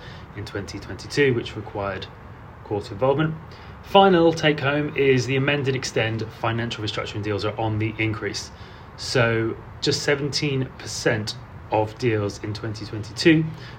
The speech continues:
featured an amend and extend transaction compared to forty percent in twenty twenty-three. And this is just looking at non-consensual A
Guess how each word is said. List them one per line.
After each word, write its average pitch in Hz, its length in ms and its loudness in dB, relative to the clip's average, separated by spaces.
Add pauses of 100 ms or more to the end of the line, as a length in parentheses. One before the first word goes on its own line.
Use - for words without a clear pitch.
(160)
featured 117 260 -2
an 107 100 -2
amend 104 280 0
and 92 80 -6
extend 123 380 0
transaction 117 640 -4 (680)
compared 107 360 -4
to - 80 -10
forty 180 500 6
percent - 480 -8 (320)
in 95 100 -10
twenty - 300 -10
twenty-three. 104 500 -4 (480)
And 127 300 10
this - 220 0
is 143 60 -4
just 135 220 -2
looking 120 300 -2
at 110 120 -4
non-consensual 110 920 -2
A 104 80 -4